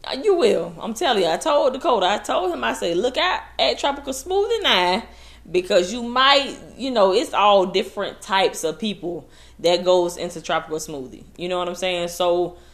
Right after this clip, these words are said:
there's many different greetings. There's many different things that you can say to persuade that person, to let that person notice you, and you get their attention. And they might just come in there every day just to see your face,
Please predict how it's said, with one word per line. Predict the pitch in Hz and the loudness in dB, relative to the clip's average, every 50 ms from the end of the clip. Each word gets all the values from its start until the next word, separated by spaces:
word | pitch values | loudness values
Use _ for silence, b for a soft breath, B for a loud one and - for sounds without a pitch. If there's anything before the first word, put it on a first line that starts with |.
| B B B B - - | B B B B -14 -4
there's | 170 220 262 277 262 214 185 175 | 0 2 2 4 2 0 0 -2
many | 165 180 196 202 202 202 | -2 -2 0 0 0 0
different | 196 196 202 202 220 208 196 190 | 0 -2 -2 -2 -6 -8 -8 -6
greetings. | 185 196 214 214 202 202 185 196 208 170 | -6 -6 -4 -4 -4 -2 -2 -4 -4 -2
There's | 160 165 170 165 165 | -2 -2 -2 -4 -6
many | 170 170 185 185 190 | -6 -6 -4 -4 -2
different | 185 185 190 - 202 185 170 - - | -4 -4 -4 -4 -6 -8 -8 -4 -2
things | 175 175 180 185 185 175 | -2 0 0 -2 -4 -6
that | 170 165 - | -8 -8 -8
you | 196 196 | -12 -12
can | - 151 156 | -10 -10 -10
say | 160 - 170 180 190 202 | -6 -4 -4 -2 -2 -4
to | 202 - 180 | -6 -10 -14
persuade | - - 143 - - - - 135 147 165 185 190 185 185 180 180 | -12 -12 -14 -12 -12 -14 -10 -4 -2 0 2 2 2 0 2 0
that | 180 180 175 | 0 0 0
person, | - 190 180 185 180 - 175 170 170 170 | 0 -2 -2 -2 -2 -4 -4 -4 -4 -6
to | 170 156 151 143 - | -8 -10 -10 -10 -12
let | - 117 143 156 151 - | -12 -8 -4 -4 -4 -2
that | 175 180 175 175 | -2 -4 -4 -4
person | 185 175 160 - 151 143 147 156 | -6 -6 -6 -6 -8 -10 -6 0
notice | 156 170 190 185 180 180 185 - - | 2 4 4 4 2 0 0 -2 -6
you, | 185 190 180 170 170 170 170 B B B B B B B | -4 -4 -2 -4 -4 -6 -8 B B B B B B B
and | 156 165 170 | -10 -10 -10
you | 170 190 190 | -10 -12 -10
get | 165 170 156 123 - | -8 -6 -6 -2 0
their | 165 160 156 | 2 2 2
attention. | 156 - 269 233 240 233 - 180 | 0 0 -2 -2 -2 -2 -2 -4
And | 185 208 | -2 -2
they | 220 269 311 | -2 0 4
might | 269 254 247 214 | 4 4 4 4
just | 202 233 233 - | 0 -2 -2 0
come | - 226 208 208 | 0 0 2 2
in | 190 190 | 2 2
there | 185 175 151 - | 4 4 4 4
every | - 180 208 220 214 220 226 208 | 4 4 4 4 0 -4 -6 -2
day | 180 185 208 226 233 220 196 | 2 4 6 6 6 6 4
just | 170 180 208 208 - | -2 -2 -2 -2 -2
to | 214 202 | -4 -8
see | - - 254 247 240 | -6 -4 -4 0 2
your | 226 233 - | 2 2 2
face, | - 208 170 175 170 165 - - - | 2 0 0 0 0 -6 -10 -16 -18